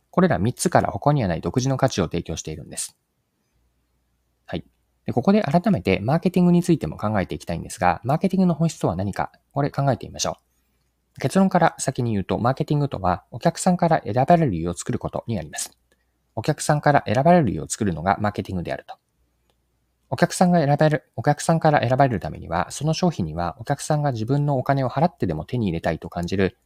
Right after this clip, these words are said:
価値があることが必要になります。価値とは強みであって、今回の今治の誇りの例では、複数の要素、まあ、機能、デザイン、ストーリーとあったんですが、これら複数の要素が複合的に組み合わさることによって、競争力のある選ばれる理由が作り出されました。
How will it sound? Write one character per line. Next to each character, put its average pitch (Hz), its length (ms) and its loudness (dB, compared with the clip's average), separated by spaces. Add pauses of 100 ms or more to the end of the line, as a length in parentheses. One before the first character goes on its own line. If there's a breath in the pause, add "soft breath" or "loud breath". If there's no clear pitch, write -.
価 - 120 2
値 - 140 0
が 107 80 2
あ 90 60 0
る 90 80 -4
こ - 100 -12
と 98 80 -4
が 107 80 2
必 - 200 -8
要 82 40 -8
に 80 80 -10
な 67 60 -14
り - 80 -20
ま - 80 -8
す。 - 200 -6 (920)
価 - 100 -2
値 - 100 -4
と 101 120 2
は 78 80 -4
強 117 180 -2
み 120 80 2
で 80 100 -4
あ 71 60 -8
っ - 20 -20
て、 - 360 -6 (140)
今 170 120 0
回 85 200 2
の 92 140 0
今 127 200 0
治 101 160 2
の 80 80 -8
誇 87 240 -2
り 87 40 -2
の 90 120 -2
例 87 120 0
で 73 100 -8
は、 87 260 0 (160)
複 143 180 0
数 170 140 0
の 131 100 2
要 87 180 0
素、 73 200 -10 (220)
ま 113 80 -8
あ、 - 20 -14
機 175 100 2
能、 104 160 0
デ 85 80 -6
ザ 87 160 -2
イ 80 60 -4
ン、 - 20 -12
ス - 80 -16
ト 98 120 -2
ー - 20 0
リ 92 80 0
ー - 20 -6
と - 220 -8
あ - 20 -12
っ - 80 -14
た - 80 -16
ん 85 60 -16
で - 80 -20
す - 100 -8
が、 90 220 0 (140)
こ 175 100 0
れ 170 100 6
ら 98 80 4
複 113 220 -2
数 151 100 -2
の 95 160 0
要 82 100 -2
素 - 140 -12
が 90 320 2
複 - 200 -2
合 156 180 2
的 143 180 -4
に 127 140 -2
組 120 140 -2
み 117 40 0
合 117 40 2
わ 117 40 2
さ 113 140 -2
る 101 80 -4
こ 90 100 -10
と - 80 -14
に - 60 -14
よ 76 60 -16
っ - 20 -20
て、 - 340 -6 (220)
競 160 100 0
争 156 160 4
力 90 240 0
の 69 100 -10
あ 71 40 -6
る 98 200 -2
選 113 180 2
ば 156 100 6
れ 151 100 2
る 87 60 0
理 80 80 -6
由 80 80 -8
が 104 120 0
作 - 200 -6
り 82 40 -4
出 71 80 -14
さ - 140 -16
れ 87 80 -16
ま 85 80 -20
し - 80 -10
た。 - 100 -12